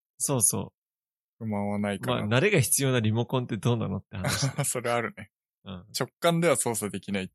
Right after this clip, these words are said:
Speaker 2: ていう。
Speaker 1: うん。そうね。
Speaker 2: うん。
Speaker 1: そんで、えーっと、結構独立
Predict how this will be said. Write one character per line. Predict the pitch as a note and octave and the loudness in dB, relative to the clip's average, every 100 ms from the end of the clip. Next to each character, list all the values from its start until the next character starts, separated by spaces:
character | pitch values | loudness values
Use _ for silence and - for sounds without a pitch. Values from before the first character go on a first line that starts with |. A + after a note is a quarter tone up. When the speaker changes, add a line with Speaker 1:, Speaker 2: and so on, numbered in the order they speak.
| - | -14
Speaker 2:
て | F#2 | -16
い | F2+ | -16
う。 | - _ | -20 _
Speaker 1:
う | A2 | -14
ん。 | G2 F#2+ _ _ | -12 -14 _ _
そ | - - - | -20 -20 -20
う | A#2+ | -20
ね。 | C#3+ _ _ _ _ _ | -20 _ _ _ _ _
Speaker 2:
う | G#2+ F#2 | -8 -6
ん。 | F2+ | -4
Speaker 1:
そ | F3+ | -2
ん | F#3 F#3 | -2 -2
で、 | F#3+ - C3+ | -2 -2 -4
え | C3 | -6
ー | C3 | -6
っ | _ _ _ - | _ _ _ -6
と、 | C3 - _ - | -6 -6 _ -10
結 | F3+ | -8
構 | - | -4
独 | G#2+ A#2 C3+ | -4 -4 -6
立 | C3+ - C#3 C3+ - | -6 -4 -4 -4 -6